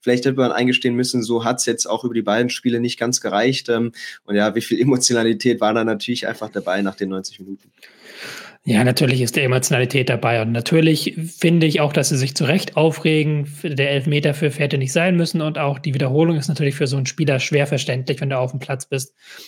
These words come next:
Speaker 2: Weil du natürlich auch weißt, das wird nicht immer wiederholt. Aber in dem Fall, wie gesagt, Özcan klärt den Ball, ist im Strafraum vorher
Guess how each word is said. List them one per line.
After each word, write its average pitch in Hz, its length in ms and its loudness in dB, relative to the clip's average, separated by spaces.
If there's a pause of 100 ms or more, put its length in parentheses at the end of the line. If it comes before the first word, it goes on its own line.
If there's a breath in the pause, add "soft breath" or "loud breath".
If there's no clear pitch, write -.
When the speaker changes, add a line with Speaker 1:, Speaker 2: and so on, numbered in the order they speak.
(160 loud breath)
Speaker 2:
Weil 120 140 -2
du 127 40 0
natürlich 131 240 0
auch 120 160 -4
weißt, 127 380 -2 (400 soft breath)
das - 160 -4
wird 151 180 2
nicht 139 100 -4
immer 147 200 2
wiederholt. 135 420 2
Aber 127 160 -2
in 123 80 -2
dem 135 220 0
Fall, 131 400 0
wie 131 80 -4
gesagt, 123 500 -6
Özcan 131 540 0 (180 soft breath)
klärt 139 320 0
den 139 140 0
Ball, 139 280 0
ist - 320 -6
im 151 280 -6
Strafraum 131 560 -2
vorher 127 420 -4